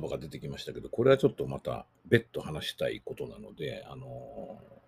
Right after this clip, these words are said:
また別エピソードで用意したいと思います。あの、死因の切り離しっていうドイツ語のテクニックとのね、あの、カンニングブレスの関係が面白いので、それは別-、別途お話しますけども、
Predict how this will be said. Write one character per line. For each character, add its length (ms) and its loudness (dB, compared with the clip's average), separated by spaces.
ま 120 -2
た 80 2
別 260 0
エ 80 4
ピ 60 -4
ソ 180 -2
ー 60 -4
ド 100 0
で 120 6
用 180 4
意 40 -2
し 80 -8
た 100 -2
い 60 -4
と 80 -12
思 140 -8
い 20 -8
ま 80 -6
す。 160 -8
あ 60 -4
の、 220 -4
死 220 4
因 100 10
の 100 8
切 160 -2
り 80 8
離 200 8
し 140 -4
っ 40 -20
て 60 12
い 40 10
う 40 2
ド 100 8
イ 40 6
ツ 100 -2
語 80 6
の 80 6
テ 120 2
ク 100 4
ニ 100 0
ッ 20 -20
ク 80 -20
と 120 -4
の 100 -8
ね、 160 4
あ 100 -8
の、 280 -10
カ 120 -4
ン 60 0
ニ 80 0
ン 40 -2
グ 60 -4
ブ 100 -2
レ 80 0
ス 160 -8
の 200 -2
関 180 -6
係 140 -2
が 80 -2
面 140 -4
白 140 -6
い 40 -6
の 80 -8
で、 80 -10
そ 100 -12
れ 60 -4
は 60 -4
別-、 160 -4
別 180 -2
途 100 0
お 40 -2
話 260 -6
し 80 -10
ま 80 -8
す 60 -10
け 100 -12
ど 120 4
も、 180 8